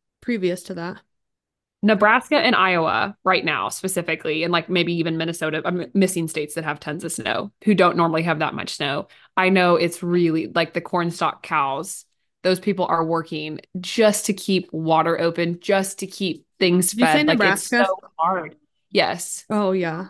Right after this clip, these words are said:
Speaker 1: I've
Speaker 2: Nebraska
Speaker 1: seen
Speaker 2: and
Speaker 1: it.
Speaker 2: Iowa, like, those are two, I have friends in both states that are just, like, struggling right now. They're livestock farmers. Um, like, they're the real M V Ps. Fortunate for us, our hogs are all inside. The heat's working.
Speaker 1: Right. I can't imagine
Speaker 2: Uh,
Speaker 1: having livestock right now. Actually, the other morning when it was,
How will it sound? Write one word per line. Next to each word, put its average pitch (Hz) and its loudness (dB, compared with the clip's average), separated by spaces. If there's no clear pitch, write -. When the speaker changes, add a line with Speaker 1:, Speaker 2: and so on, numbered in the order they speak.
Speaker 1:
I've 214 2
Speaker 2:
Nebraska 208 6
Speaker 1:
seen 220 2
Speaker 2:
and 208 6
Speaker 1:
it. 160 2
Speaker 2:
Iowa, 165 4
like, 170 0
those 208 4
are 196 4
two, 196 0
I 185 4
have 196 0
friends 180 0
in 180 0
both 160 -2
states 160 -4
that 160 -2
are 165 -2
just, 175 -8
like, 156 -12
struggling 165 0
right 165 -2
now. 151 -2
They're 165 -4
livestock 165 -4
farmers. 160 -4
Um, 170 2
like, 175 -2
they're 185 6
the 202 0
real 170 0
M 214 -2
V 254 -4
Ps. - -10
Fortunate 190 -4
for 165 -4
us, 160 -2
our 156 -2
hogs 160 -2
are 165 -2
all 151 -4
inside. 240 -2
The 190 -6
heat's 208 -6
working. 202 -2
Speaker 1:
Right. 208 -4
I 226 2
can't 220 2
imagine 180 4
Speaker 2:
Uh, - -4
Speaker 1:
having 185 0
livestock 175 -6
right 180 -2
now. 190 -2
Actually, 190 -2
the 196 2
other 190 0
morning 185 -2
when 190 -2
it 139 -2
was, 190 -4